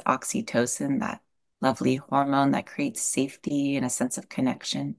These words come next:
So this is good for you. If you think you're doing it wrong, let that go and know that just this is planting a seed that whatever we practice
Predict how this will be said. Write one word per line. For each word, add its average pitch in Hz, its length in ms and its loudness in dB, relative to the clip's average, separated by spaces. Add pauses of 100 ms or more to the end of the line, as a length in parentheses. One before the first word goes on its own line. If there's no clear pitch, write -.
(580)
So 185 240 2
this - 180 6
is 208 140 4
good - 180 6
for - 140 -4
you. - 140 0
If 113 100 -10
you 147 80 0
think 180 240 0
you're 185 80 6
doing 175 260 6
it - 100 0
wrong, 143 420 2 (880)
let 175 440 -2
that 240 280 2
go 127 380 -6 (500)
and 170 160 2
know 170 160 4
that - 300 -4
just - 360 2
this 202 240 6
is 156 120 -2
planting 156 720 0
a 143 40 2
seed 139 600 0 (1200)
that - 180 4
whatever 127 680 4
we 143 180 4
practice - 880 -2